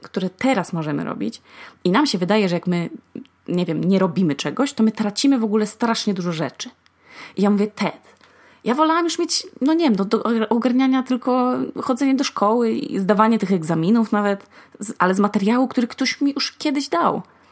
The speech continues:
I, i z czego ja już mam w ogóle się w życiu, mam szansę się tego nauczyć. I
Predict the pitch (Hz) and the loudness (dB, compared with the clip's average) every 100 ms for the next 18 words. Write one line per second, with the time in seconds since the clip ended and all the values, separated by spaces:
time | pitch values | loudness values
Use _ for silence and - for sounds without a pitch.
0 | _ - 202 - - 226 226 233 220 220 | _ -8 -4 -2 0 2 4 2 4 4
1 | 214 208 208 208 214 - 220 - 180 190 | 4 2 -2 -2 -6 -10 -14 -8 -6 -4
2 | 175 175 202 - - 180 180 - 170 165 | -4 -4 -6 -6 -2 -2 -2 -4 -4 -4
3 | 170 196 233 277 269 165 - - _ - | -2 2 2 0 -2 -4 -8 -18 _ -20
4 | - - - - - - - | -20 -20 -20 -20 -18 -10 -10